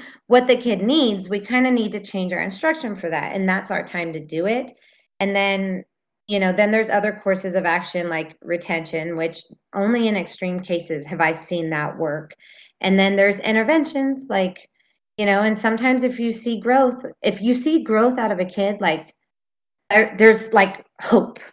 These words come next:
you know? So you would keep doing what you're doing. And then if we're not seeing any growth, then, you know, you, you talk, 'cause there's so many things that could be going on with a kid. We gotta ha-,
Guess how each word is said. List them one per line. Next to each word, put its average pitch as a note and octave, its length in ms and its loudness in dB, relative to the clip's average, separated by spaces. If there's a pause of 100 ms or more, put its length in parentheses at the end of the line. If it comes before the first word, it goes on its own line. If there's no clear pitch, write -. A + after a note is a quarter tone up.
(160)
you F#3 140 -4
know? F3+ 280 -2 (340)
So F#3 540 4
you F#3+ 800 0
would G3 240 -2
keep A3 180 0
doing G3 240 4
what F3 180 -6
you're E3 120 -6
doing. A2 400 -12 (360)
And G3 140 0
then F#3 320 0
if F#3 180 -4
we're F#3 120 -2
not G#3 240 0
seeing G#3+ 240 -4
any G3 180 -4
growth, F3+ 460 0
then, D#3+ 340 -4
you F3 160 -10
know, D#3 140 -6
you, D#3 360 -8
you E3 120 -10
talk, E3+ 340 -2
'cause G3+ 140 -6
there's G3+ 200 -4
so G#3+ 200 0
many G3+ 240 -2
things F3 280 -6
that - 140 -10
could - 100 -10
be D#3 120 -8
going E3+ 280 -4
on E3 200 -4
with D3+ 140 -10
a E3 60 -14
kid. D3+ 300 -4
We D#3+ 80 -2
gotta E3 220 0
ha-, F#3 140 -6